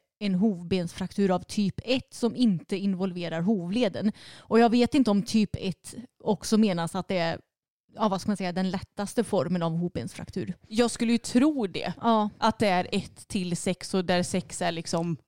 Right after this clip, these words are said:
Speaker 2: det
Speaker 1: Eh, ho-,
Speaker 2: värsta.
Speaker 1: ja, där hovleden är involverad också.
Speaker 2: Ja.
Speaker 1: Ja, men man får ju hoppas på det, för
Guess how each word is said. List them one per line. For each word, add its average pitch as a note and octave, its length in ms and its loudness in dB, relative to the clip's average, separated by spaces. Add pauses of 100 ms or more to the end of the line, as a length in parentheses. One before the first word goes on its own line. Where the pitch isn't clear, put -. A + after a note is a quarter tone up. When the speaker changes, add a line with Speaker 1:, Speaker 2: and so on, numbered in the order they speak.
(120)
Speaker 2:
det F#3+ 180 2
Speaker 1:
Eh, F3+ 80 0
ho-, D3+ 200 -10
Speaker 2:
värsta. F#3+ 520 0
Speaker 1:
ja, F#3+ 280 2
där F#3+ 160 2
hovleden F#3 540 0
är F3 200 0 (300)
involverad F#3 800 0
också. B3 120 4
Speaker 2:
Ja. F3+ 180 4 (340)
Speaker 1:
Ja, B3+ 100 6
men D4+ 140 6
man D4 120 8
får D#4 100 4
ju D4 60 6
hoppas C#4+ 460 2
på D4+ 120 2
det, F#3 160 0
för A#3 300 6